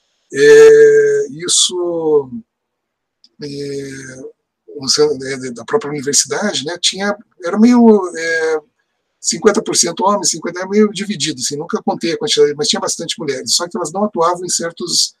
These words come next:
departamentos. Então, em termos de suporte técnico, que era onde, que era a relação direta com o computador, então a gente formatava disco, a gente, é, trocava sistema operacional, e era um mainframe,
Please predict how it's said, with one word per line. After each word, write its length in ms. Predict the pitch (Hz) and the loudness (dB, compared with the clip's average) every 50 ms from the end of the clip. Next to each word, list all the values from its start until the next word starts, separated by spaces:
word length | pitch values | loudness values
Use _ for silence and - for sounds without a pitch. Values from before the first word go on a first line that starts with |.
| _ _ _ _ _ | _ _ _ _ _
departamentos. 840 | 147 151 - 170 156 147 185 175 160 156 147 143 - - - - _ _ _ _ _ _ - 143 | -8 -4 -2 -2 0 0 -2 -2 -2 -4 -4 -2 -2 -2 -4 -4 _ _ _ _ _ _ -20 -12
Então, 420 | 135 - - 170 185 185 180 175 | -6 -2 -2 -2 -2 -2 -4 -6
em 60 | 165 | -6
termos 320 | - 170 170 170 165 151 147 | -6 -6 -6 -6 -6 -6 -4
de 80 | 147 | -4
suporte 500 | - - 143 - - 170 170 160 - - | -4 -4 -4 -4 -2 -2 -2 0 -2 -4
técnico, 380 | - 170 175 175 165 156 147 - _ - | -4 -6 -8 -8 -8 -10 -10 -10 _ 2
que 80 | - | 4
era 160 | 147 147 147 143 | 4 6 6 4
onde, 760 | 143 147 156 156 156 147 127 127 143 143 139 131 127 120 - _ _ - | 0 0 -2 -2 -4 -4 -6 -8 -8 -10 -10 -10 -10 -12 -14 _ _ -8
que 100 | - 156 | -4 -2
era 220 | 156 156 151 147 | 0 2 2 2
a 20 | 139 | 2
relação 340 | 139 156 147 147 - 170 170 | 2 0 0 0 -2 -2 -4
direta 560 | - 156 147 160 175 196 190 190 - 147 - _ _ _ _ _ _ _ | -4 -2 0 0 2 2 0 2 0 -4 -4 _ _ _ _ _ _ _
com 100 | - 151 | -4 -4
o 60 | 156 151 | 0 2
computador, 680 | 156 151 147 - 151 127 127 143 165 190 196 185 156 | 2 2 2 0 -4 -6 -4 -2 2 2 2 2 2
então 220 | 151 147 - 160 156 | -2 -4 -2 -2 -2
a 60 | 151 | -2
gente 200 | - 170 170 - | -2 -4 -8 -8
formatava 960 | - - 156 151 151 147 - - 156 156 160 151 127 135 135 131 123 120 117 | -4 -2 -2 -2 -2 -4 -8 -6 -4 -4 -2 -4 -4 -6 -8 -8 -8 -8 -8
disco, 760 | 117 113 151 175 190 185 180 165 143 - - - 131 131 131 | -6 -6 -6 -6 -6 -4 -4 -2 -2 -4 -4 -6 -8 -8 -8
a 40 | 131 | -8
gente, 540 | 120 - 147 147 - - - 147 143 123 - _ _ _ _ _ _ _ - | -8 -6 -6 -4 -2 -2 -2 -2 -4 -10 -14 _ _ _ _ _ _ _ -12
é, 380 | 135 135 135 135 135 131 131 127 | -8 -6 -6 -6 -6 -6 -6 -6
trocava 380 | 113 - 147 - - - - | -4 -4 -2 0 0 0 0
sistema 340 | - - - - - 156 151 | 0 -2 -4 -4 -6 -6 -4
operacional, 720 | - - 147 - - - - 147 - 147 170 185 185 175 156 | 0 0 0 2 2 -2 -2 -4 -4 -4 -2 0 0 0 0
e 60 | 151 | 0
era 140 | 165 185 185 | 0 -2 -2
um 40 | 185 | -4
mainframe, 640 | 185 175 160 131 - - - - 185 196 180 143 | -6 -8 -8 -8 -8 -6 -6 -6 -6 -6 -8 -10